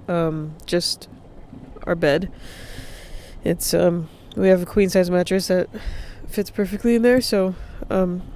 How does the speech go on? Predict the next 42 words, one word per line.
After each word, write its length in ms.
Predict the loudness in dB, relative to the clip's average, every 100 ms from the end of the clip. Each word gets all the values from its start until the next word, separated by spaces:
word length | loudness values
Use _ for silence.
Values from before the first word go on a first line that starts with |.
| -14 -14 -10 -2
pretty 180 | 0 2
much 340 | 0 -2 -6
we, 460 | 2 4 4 2 -2 -10 -14
<laughs> 280 | -12 -10 -8
it's 120 | 2
such 180 | 2 2
a 40 |
girl 220 | 2 2
thing 220 | 2 -2 -4
to 60 |
say, 260 | -2 -2 0
but 180 | -2 -2 -10 -16 -14 -4
we 120 | 2
get 160 | 2
to, 100 | 2
like, 180 | -2 -2
cuddle 240 | -2 0 0
up 140 | 0
every 180 | 0 2
night, 220 | 0 -2
and 140 | -4 -6
it's, 340 | -6 -10 -12 -10
um, 200 | -8 -8
very 200 | -6 -6
cozy. 360 | -4 -6 -4 -10 -12 -18 -18 -18 -18 -10 4
And 100 | 6
he 100 | 8
doesn't 280 | 8 6 4
like 200 | 4 6
when 120 | 6
I 80 | 6
get 160 | 4
too 120 | 4
close 240 | 4 4 6
to 80 | 4
him 140 | 6 4
at 80 |
night, 180 | 4 2
'cause 140 | 0 2
apparently 400 | 4 6 6 6
I'm, 280 | 4 2
like, 240 | 0 0